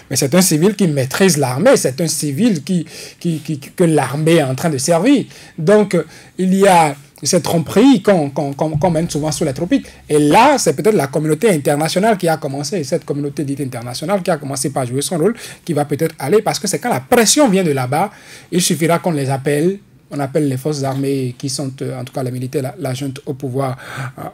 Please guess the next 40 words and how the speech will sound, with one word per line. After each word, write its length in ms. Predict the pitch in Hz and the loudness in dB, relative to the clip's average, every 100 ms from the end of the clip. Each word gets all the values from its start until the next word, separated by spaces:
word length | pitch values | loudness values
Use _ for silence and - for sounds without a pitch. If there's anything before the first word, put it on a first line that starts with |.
| - | -12
euh, 40 | |
euh, 760 | 131 160 131 - 196 - - 143 | -12 -12 -12 -12 -14 -16 -8 -4
au 40 | |
Soudan, 380 | - 165 143 240 | -2 -2 -2 -2
et 80 | 160 | -4
qu'on 180 | 147 185 | 0 2
négocie 800 | 165 165 170 147 175 156 269 269 | 2 2 2 4 4 4 6 6
maintenant 320 | 180 151 165 | 4 2 0
pour 180 | 160 156 | 0 0
dire, 160 | 139 135 | 0 0
attention, 420 | 131 131 202 233 - - - | 0 0 2 0 -2 -16 -8
si 160 | - | -2
vous 160 | 196 156 | 0 2
n'acceptez 560 | 156 135 - 147 131 170 | 0 0 2 0 2 0
pas, 200 | - 160 | 2 0
si 100 | 175 | 2
vous 120 | 143 | 0
n'acceptez 420 | 139 - 131 165 | -2 -4 -4 -4
pas, 300 | - 165 170 | -2 -2 -2
on 140 | - 156 | -2 -2
va 120 | 147 | 0
mettre 220 | 139 139 | -2 -4
en 120 | 143 | -6
place 300 | 131 151 151 | -4 -4 -4
telle, 200 | - 151 | -4 -6
telle, 200 | 147 147 | -2 -4
telle 160 | 147 143 | -4 -6
autre 200 | 139 143 | -6 -8
sanction, 400 | 135 127 160 180 - - - | -10 -10 -8 -10 -12 -12 -6
pour 100 | 185 | 0
que 80 | 196 | 2
les 100 | 147 | 2
gens 100 | 175 | -2
sentent 260 | - 185 | -2 -2
que 80 | 170 | 0
là, 380 | 165 123 180 226 | -2 2 4 4
ils 80 | 151 | 2
sont 220 | 175 143 | -2 -2
à 80 | 139 | -2
l'étroit, 420 | 131 139 165 220 | -4 0 2 0